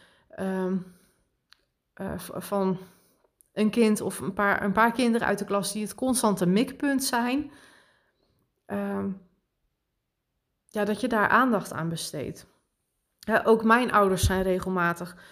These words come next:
met school wezen praten. Zo van, "Hey, Annelies wordt op school gepest." Want dat was niet alleen als ik naar huis liep. Het was niet alleen bij ons in de buurt. Het was net zo goed ook onder schooltijd. En er werd gewoon simpelweg niks aan gedaan.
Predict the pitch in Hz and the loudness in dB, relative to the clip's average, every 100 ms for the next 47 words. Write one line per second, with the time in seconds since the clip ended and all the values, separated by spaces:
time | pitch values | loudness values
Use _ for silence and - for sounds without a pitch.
0 | - - 202 208 - 220 196 190 190 190 | -20 -8 -4 -2 0 2 2 2 0 -2
1 | - 185 170 180 190 180 185 196 190 - | -6 -4 -4 -4 -4 -4 -2 -2 0 2
2 | 190 196 196 190 190 185 - 185 170 170 | 0 0 -2 -4 -2 2 4 4 0 -2
3 | 175 180 - 196 196 214 262 262 247 175 | -4 -4 -6 -4 0 0 4 2 2 2
4 | 175 180 180 185 175 160 151 165 180 175 | 2 2 0 -2 -2 -2 -4 -4 -4 -6
5 | 175 254 269 233 - 202 190 190 190 185 | 0 0 2 0 2 0 2 2 0 0
6 | 180 175 180 185 185 196 214 262 254 240 | -2 0 0 0 -4 0 2 2 0 -2
7 | 226 202 202 202 196 196 226 226 175 143 | -2 -2 0 -2 -2 2 2 2 0 -2
8 | 160 - _ - - - _ _ _ _ | -4 -10 _ -20 -20 -20 _ _ _ _
9 | _ _ _ _ _ _ _ _ _ _ | _ _ _ _ _ _ _ _ _ _
10 | _ _ - 208 202 - - _ _ - | _ _ 0 2 4 0 -12 _ _ -6
11 | 214 240 254 262 247 240 277 277 233 220 | 2 2 2 2 2 4 2 4 2 2
12 | 220 220 254 - 214 208 196 254 180 156 | 2 2 2 0 -2 -4 0 0 2 -2